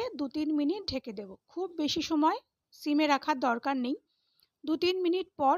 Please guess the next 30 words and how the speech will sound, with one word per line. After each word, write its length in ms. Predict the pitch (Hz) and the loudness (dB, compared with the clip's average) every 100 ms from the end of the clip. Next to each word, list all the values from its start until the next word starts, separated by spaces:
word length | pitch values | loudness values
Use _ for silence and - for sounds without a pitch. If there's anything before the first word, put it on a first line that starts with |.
| 349 | 2
দেখুন 260 | 277 311 320 | -4 -2 -4
ঢাকাটা 400 | 285 269 277 294 | -2 -2 -2 -4
খুলে 280 | - 277 285 | -4 0 2
নিলাম। 280 | 269 240 339 - _ _ _ _ _ | 2 2 0 -2 _ _ _ _ _
সজনে 340 | - 277 262 320 | 0 2 4 0
ফুলগুলো 440 | 330 320 311 339 349 311 | 2 2 6 6 8 8
নরম 240 | 269 302 285 | 8 6 4
হয়ে 160 | 339 339 | 2 2
গেছে 300 | 359 - 508 571 - | 0 0 -4 -4 0
আর 220 | 247 233 - - | 2 2 -4 -2
সবজিগুলো 520 | 294 240 277 320 330 349 | -2 0 0 2 4 4
আমাদের 340 | 294 269 285 | 4 2 0
সব 180 | - 285 - | 0 0 0
সেদ্ধ 220 | 262 214 277 | -2 -2 0
হয়ে 240 | 269 262 | 2 2
গেছে। 280 | 233 226 - 392 - _ _ _ _ _ _ _ _ _ _ _ _ _ _ _ _ _ - | 0 -2 -4 -4 -8 _ _ _ _ _ _ _ _ _ _ _ _ _ _ _ _ _ -6
এই 120 | 285 - | -2 0
সময় 280 | 320 330 508 - _ _ _ _ _ _ _ _ _ _ _ - | 2 2 2 -6 _ _ _ _ _ _ _ _ _ _ _ -6
আবার 220 | 262 320 381 | 0 2 2
কিছুক্ষণ 500 | 294 311 - 320 392 | -2 -4 -2 0 0
একটু 200 | 311 330 | 0 0
নেড়ে 280 | 302 262 269 | 0 2 2
দেব। 200 | 262 240 349 392 | 2 2 2 4
লঙ্কাগুলো 480 | 277 277 302 294 311 311 | 4 4 2 2 4 2
একটু 140 | - 311 240 | 0 -2 0
ভেঙে 240 | 269 277 | 2 2
দিলাম 300 | 277 254 294 - _ _ _ _ 277 | 2 4 2 0 _ _ _ _ -8
যাতে 200 | 254 294 | -4 -4
ঝালটা 440 | - 262 247 277 269 | 2 2 2 0 0
বেরোয়। 360 | 247 240 311 | 2 2 2